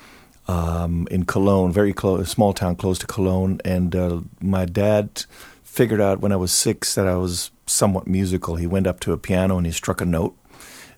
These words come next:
and he said, "Sing that for me," because he had the hunch that I was picking up the pitches, and I was picking up the pitches, and, uh, so he sent me to a neighbor to get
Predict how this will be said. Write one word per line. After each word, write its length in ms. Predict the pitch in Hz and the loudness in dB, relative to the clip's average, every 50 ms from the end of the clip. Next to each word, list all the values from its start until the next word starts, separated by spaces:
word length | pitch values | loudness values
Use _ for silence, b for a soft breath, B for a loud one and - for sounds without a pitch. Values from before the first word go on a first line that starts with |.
| B _ - | B _ -2
and 160 | 95 92 92 | 0 0 0
he 60 | 92 | 0
said, 260 | - - 101 95 - | 0 0 0 0 0
"Sing 220 | - - 131 120 104 | 2 2 4 4 4
that 180 | 95 76 - | 2 0 -2
for 160 | - - 92 | -4 -4 -4
me," 180 | 87 87 82 82 | -2 -2 -2 -4
because 300 | 78 80 73 - 87 80 | -4 -6 -6 -6 -6 -6
he 140 | 87 87 85 - - | -6 -8 -8 -8 -6
had 220 | 92 98 101 92 - | -2 -2 -2 0 0
the 100 | 98 85 | 0 2
hunch 300 | 98 104 98 90 - - | 2 2 2 2 0 -4
that 120 | 92 90 | -4 -4
I 60 | 90 | -4
was 160 | 82 85 85 | -4 -4 -6
picking 320 | - - - 98 - 95 95 | -4 -4 -4 -2 0 0 -2
up 120 | 90 - | -2 -4
the 60 | - | -4
pitches, 540 | - - 127 120 - 95 90 87 - - - B B B B B B B B B B _ | -2 -2 0 0 0 -2 -4 -4 -6 -10 -12 B B B B B B B B B B _
and 100 | - 92 | -2 0
I 60 | 92 92 | 2 4
was 240 | 98 120 135 131 | 6 6 4 4
picking 300 | - - 104 95 - 82 | 2 0 -4 -2 -2 -4
up 120 | 76 - - | -6 -6 -8
the 80 | - | -12
pitches, 580 | - - 82 - - - 113 110 117 - - - _ | -12 -10 -10 -8 -6 -4 -4 -4 -6 -8 -12 -10 _
and, 440 | 95 92 90 87 87 85 85 82 82 | -4 -2 0 0 0 -2 -2 -2 -2
uh, 300 | 85 85 82 82 82 82 | -2 -2 -2 -2 -2 -4
so 200 | - - - 92 | -4 -2 -2 0
he 120 | 92 92 | 0 0
sent 300 | 87 - - 113 104 - | -2 0 0 0 0 0
me 140 | 107 98 92 - | -2 -2 -4 -4
to 360 | - - - 90 87 90 90 | -4 -4 -2 -2 0 0 0
a 40 | 85 | 0
neighbor 460 | 85 87 92 101 110 113 110 117 107 | 0 2 2 4 2 2 0 -2 -2
to 140 | - - 101 | -4 -4 -4
get 460 | 92 101 98 95 123 - - - | -2 0 -2 -2 -4 -8 -18 -20